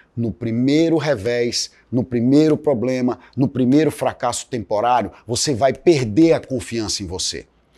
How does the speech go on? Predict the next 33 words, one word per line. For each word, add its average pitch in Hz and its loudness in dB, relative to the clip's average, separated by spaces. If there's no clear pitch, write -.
O 147 2
medo 147 6
vai 113 0
se - -2
instalar, 127 2
você 143 0
vai 139 -2
entrar 131 0
em 143 2
dificuldade 135 2
e 143 2
vai 147 4
ouvir 147 2
o 147 2
que - -4
os 117 0
outros 156 -2
têm 151 0
pra 147 -2
te 143 -6
dizer. 127 0
Sabe 123 2
o - -6
que 131 -2
é? 143 2
"Você - -10
tá 151 -4
ficando 151 0
louco, 127 0
vai 113 -2
procurar 131 -2
um 139 -4
emprego, 117 -4